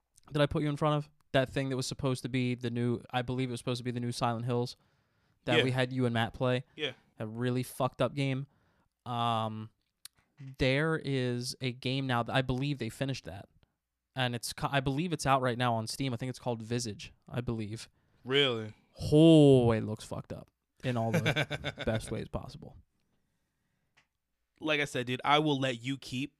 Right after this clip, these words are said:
Speaker 2: all of these fucking jumper type games, dude. Like, give me shit that fucks your head up. You can keep every single one of 'em, man.
Speaker 1: Yeah.
Speaker 2: It's just, it, it's just one of those things that is just not my style. Look, I, I tried.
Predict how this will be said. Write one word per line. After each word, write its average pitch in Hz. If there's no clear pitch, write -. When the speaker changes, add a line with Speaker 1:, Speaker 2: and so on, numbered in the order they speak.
Speaker 2:
all 127
of 127
these 120
fucking 113
jumper 120
type 120
games, 123
dude. 135
Like, 110
give 123
me 117
shit 127
that 113
fucks -
your 120
head 127
up. 127
You 135
can 131
keep 131
every 127
single 123
one 113
of 101
'em, 104
man. 101
Speaker 1:
Yeah. 110
Speaker 2:
It's 170
just, 190
it, -
it's 170
just 175
one 185
of 190
those 180
things 196
that 156
is 135
just 139
not 131
my 139
style. 143
Look, 135
I, 127
I 123
tried. 151